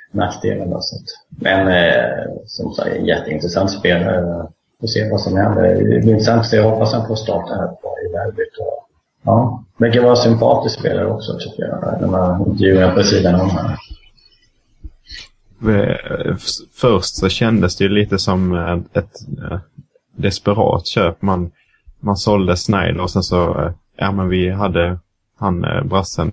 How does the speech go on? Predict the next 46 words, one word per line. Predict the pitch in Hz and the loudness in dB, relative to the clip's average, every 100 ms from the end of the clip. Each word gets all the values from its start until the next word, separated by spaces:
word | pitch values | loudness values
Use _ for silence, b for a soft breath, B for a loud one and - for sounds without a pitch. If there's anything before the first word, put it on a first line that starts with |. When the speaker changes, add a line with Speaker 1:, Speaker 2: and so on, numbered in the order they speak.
| _ | _
Speaker 2:
eh, | 90 92 62 - | -6 -6 -6 -4
Paulinho, | 104 104 104 95 - - 92 - _ - - - - - | 2 4 4 2 -2 -4 -4 -10 _ -18 -18 -18 -20 -10
ehm, | - - - - 85 92 _ _ - | -8 -4 -4 -2 -4 -6 _ _ -8
klar. | - 95 85 85 | -2 0 0 -2
Men | 95 92 | 0 0
han | 95 92 92 | 2 0 0
visade | 92 95 - 110 98 | 0 -2 -2 -2 -2
sig | - 98 | -2 -2
inte | 98 101 | 0 -2
alls | 90 - | -2 -4
vara | - | -8
klar, | - 87 - | -4 -2 -2
så | - 82 | -2 -2
gick | 87 - | -2 -2
man | 92 90 | 0 0
in | 85 | -2
på | - 82 85 - b b | -2 0 0 -4 b b
Kovacic | - 90 82 - 90 | -2 0 0 -2 -4
istället. | 92 - 90 85 76 _ b b b b _ | -4 -2 0 0 -2 _ b b b b _
Kanske | - 92 90 90 - | -4 -2 -2 -6 -2
för | 90 | -2
lite | 85 92 92 - | -2 -2 -6 -6
för | 101 | -2
mycket | 92 - - | -2 -4 -10
pengar, | 95 78 - 87 | -6 -6 -6 -4
men | 90 92 87 - _ _ - | 0 2 0 -6 _ _ -2
det | 101 | 0
behöver | 95 95 98 - - | 4 4 2 0 0
inte | 101 95 101 | 0 0 0
alls | 98 - | 0 -4
betyda | 87 101 87 85 | -4 0 0 0
att | 85 | -2
han, | - 85 85 | -2 -2 -2
eh, | 85 78 87 _ _ _ | -2 -2 -4 _ _ _
han | - 90 | 0 2
är | |
en | 90 | 2
dålig | 90 95 92 82 | 4 2 2 2
värvning. | 92 92 85 | 0 0 0
Han | 87 | -2
kan | 92 | -2
ju | 87 | -2
verkligen, | 92 92 92 90 | -2 -2 -6 -4
eh, | 90 90 92 | -4 -4 -2
lyckas | 98 92 _ - 85 - | -2 -2 _ -4 -4 0
också. | 98 - - | -2 -2 -8